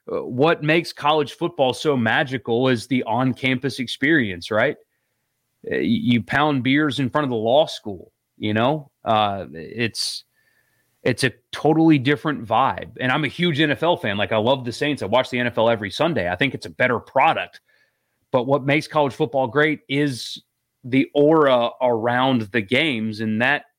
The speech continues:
i-, is a lot thanks to it being on campuses. So, yeah, I, I, if I were a Georgia fan, that's what I would want,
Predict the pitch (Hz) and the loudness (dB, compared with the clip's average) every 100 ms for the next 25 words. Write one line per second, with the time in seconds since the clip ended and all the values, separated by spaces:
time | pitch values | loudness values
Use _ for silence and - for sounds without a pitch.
0 | _ _ _ _ _ - 110 143 127 117 | _ _ _ _ _ -10 -8 -4 -2 0
1 | 110 101 127 165 180 170 _ 143 135 120 | 0 2 4 4 4 0 _ -4 -4 -4
2 | - - 127 123 135 120 131 135 131 117 | -10 -6 -2 -2 -2 -2 2 2 2 2
3 | 110 - 202 180 87 - - - - _ | 0 0 0 0 -4 -12 -14 -18 -20 _
4 | _ _ _ _ _ _ _ _ _ _ | _ _ _ _ _ _ _ _ _ _
5 | _ _ _ _ _ _ _ _ _ _ | _ _ _ _ _ _ _ _ _ _
6 | _ _ _ _ - 127 123 170 113 120 | _ _ _ _ 0 2 2 2 2 -2
7 | 98 123 120 - 120 117 127 127 131 127 | -2 -4 -6 -12 -8 -2 0 0 -2 -2
8 | 117 123 147 127 110 104 110 120 113 104 | -2 -2 -4 -6 -2 0 0 -2 -4 -2
9 | 117 104 92 127 120 87 | -2 -4 -6 -4 -4 -6